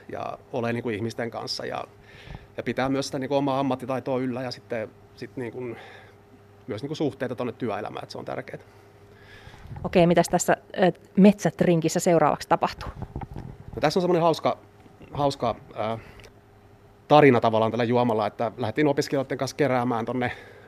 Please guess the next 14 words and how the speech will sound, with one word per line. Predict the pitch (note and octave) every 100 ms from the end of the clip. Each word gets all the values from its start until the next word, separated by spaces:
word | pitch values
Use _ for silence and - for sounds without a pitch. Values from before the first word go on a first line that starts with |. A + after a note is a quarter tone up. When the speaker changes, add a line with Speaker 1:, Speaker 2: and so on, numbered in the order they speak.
| -
Speaker 1:
Rengon | D3 B2 B2+
metsiin | B2+ A#2 - A#2 A2
niin, | G#2+ - - -
ö, | - A2 F#2
juolukkaa, | D#3 D#3 A#2 G#2 - F#2+
koska | G#2 - G2 - - - - - - -
harva | B2+ B2 A2+
tiesi, | B2+ A#2
mikä | A2+ A2
se | A#2+ A#2+
on. | A#2+ G2+
Ja | D2
sitten | A#2 - A2
me | G#2 -